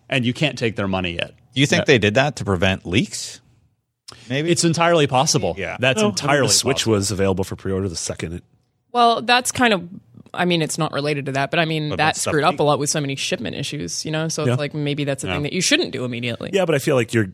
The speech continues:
Speaker 3: they are not capitalizing on the most pre-release hype that they would have had, which is
Speaker 1: Oh,
Speaker 3: that
Speaker 4: yeah.
Speaker 3: conference
Speaker 2: Exactly.
Speaker 3: when everyone
Speaker 1: The
Speaker 3: is
Speaker 1: moment as soon as it's announced,
Speaker 3: Yeah.
Speaker 1: people were like, <gasps>
Speaker 4: I mean,
Speaker 1: "I
Speaker 4: that's
Speaker 1: want
Speaker 4: what
Speaker 1: it."
Speaker 4: happened with Switch, where people, like, pre-ordered multiple of them and then canceled them, and, you know,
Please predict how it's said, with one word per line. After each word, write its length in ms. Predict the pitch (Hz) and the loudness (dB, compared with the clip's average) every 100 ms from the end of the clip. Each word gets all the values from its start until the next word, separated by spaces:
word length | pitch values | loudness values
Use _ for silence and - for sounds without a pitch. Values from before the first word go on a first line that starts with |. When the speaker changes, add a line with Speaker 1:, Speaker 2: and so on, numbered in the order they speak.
| _ | _
Speaker 3:
they 380 | 104 98 110 110 | -6 0 2 4
are 100 | 110 | 4
not 180 | 104 98 | 2 0
capitalizing 640 | - 95 98 92 90 92 | 0 0 0 0 0 -2
on 140 | 92 90 | -4 -4
the 80 | 90 | -2
most 460 | 87 92 90 - | 2 4 4 0
pre-release 440 | - 101 90 87 - | 0 0 0 0 2
hype 340 | 95 78 _ | 2 0 _
that 120 | 87 | -6
they 80 | 92 | -2
would 100 | 85 | -2
have 100 | 78 | 0
had, 220 | 98 76 | 0 2
which 140 | 82 - | 0 -2
is 120 | 107 | 0
Speaker 1:
Oh, 20 | |
Speaker 3:
that 160 | 120 151 | 0 2
Speaker 4:
yeah. 60 | |
Speaker 3:
conference 440 | 135 117 120 104 127 | 0 2 0 0 0
Speaker 2:
Exactly. 420 | 120 107 90 - | -2 -4 -4 0
Speaker 3:
when 60 | |
everyone 300 | 120 143 143 | 2 4 4
Speaker 1:
The 60 | 143 | 2
Speaker 3:
is 140 | 156 | 2
Speaker 1:
moment 460 | 165 170 190 190 185 | 2 2 2 2 0
as 200 | 160 147 | 0 2
soon 220 | - 156 165 | 2 2 2
as 140 | 151 | 2
it's 140 | 151 | 2
announced, 360 | 143 139 135 95 | 2 2 2 0
Speaker 3:
Yeah. 20 | |
Speaker 1:
people 200 | 139 123 | -2 2
were 100 | 131 | 2
like, 140 | 117 117 | 2 0
<gasps> 40 | |
Speaker 4:
I 520 | 202 170 156 131 117 | -2 0 -2 -4 -2
mean, 120 | 226 247 | 0 2
Speaker 1:
"I 40 | |
Speaker 4:
that's 100 | 277 | 2
Speaker 1:
want 140 | 156 | 2
Speaker 4:
what 80 | 254 | 2
Speaker 1:
it." 40 | 220 | 2
Speaker 4:
happened 260 | 214 196 | 0 0
with 100 | 165 | -4
Switch, 300 | - 330 240 | -2 -4 0
where 140 | 214 175 | 0 2
people, 500 | 190 175 170 165 156 | 2 2 2 2 0
like, 240 | 160 147 | 0 0
pre-ordered 360 | 185 170 156 147 | 2 4 4 2
multiple 440 | 151 170 - 156 | 0 -2 0 0
of 80 | 147 | 0
them 80 | 156 | -2
and 100 | 143 | -4
then 100 | 135 | -4
canceled 400 | 151 160 - 139 | -4 -4 -4 -6
them, 160 | 135 135 | -6 -6
and, 300 | 160 160 - | -8 -12 -16
you 80 | - | -20
know, 120 | 147 | -20